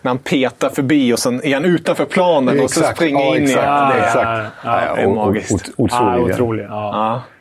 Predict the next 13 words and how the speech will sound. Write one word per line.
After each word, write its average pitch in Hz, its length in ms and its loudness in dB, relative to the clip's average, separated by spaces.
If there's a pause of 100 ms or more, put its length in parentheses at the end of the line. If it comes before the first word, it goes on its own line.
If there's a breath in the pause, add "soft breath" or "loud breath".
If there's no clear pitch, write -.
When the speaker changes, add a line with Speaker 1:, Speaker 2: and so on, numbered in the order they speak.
(120)
Speaker 3:
verkligen. 107 280 -10 (340)
Speaker 1:
Vem 135 160 0
har 151 80 2
du 190 140 2
på 185 120 -4
din 143 100 -2
fjärde 113 200 -2
plats, - 260 -4
Leo? 101 140 -2 (120)
Speaker 3:
Ja, - 80 -2
men 165 180 2
jag, 180 360 4 (520)
eh, 175 60 2